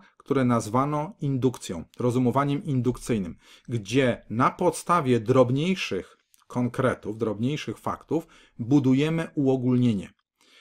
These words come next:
Charakterystyczną cechą dla ptaków jest dziób, czy też po prostu ptaki mają dziób. Co dalej? Otóż można ten sposób rozumowania w pewnym sensie oczywiście odwrócić. Otóż wyobraźmy sobie, że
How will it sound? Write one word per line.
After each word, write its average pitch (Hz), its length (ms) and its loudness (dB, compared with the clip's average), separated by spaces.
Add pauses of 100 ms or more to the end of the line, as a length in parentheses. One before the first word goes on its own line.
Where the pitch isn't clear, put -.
(160)
Charakterystyczną 123 1040 0
cechą 98 520 -4
dla 95 160 -6
ptaków - 460 -8
jest 147 160 0
dziób, 113 300 -2 (220)
czy - 100 -16
też 196 140 -4
po 170 120 4
prostu 120 400 0 (200)
ptaki 156 760 -2
mają 113 640 -2 (200)
dziób. 101 360 -8 (960)
Co - 140 4
dalej? 151 400 4 (440)
Otóż 143 300 -2
można 196 440 2
ten 165 240 -4
sposób 165 400 -2
rozumowania 135 800 0
w - 100 -20
pewnym 127 320 0
sensie 165 280 -4
oczywiście - 420 -4
odwrócić. 127 600 0
Otóż 110 240 -6
wyobraźmy 131 480 2
sobie, 143 340 -2
że 156 200 0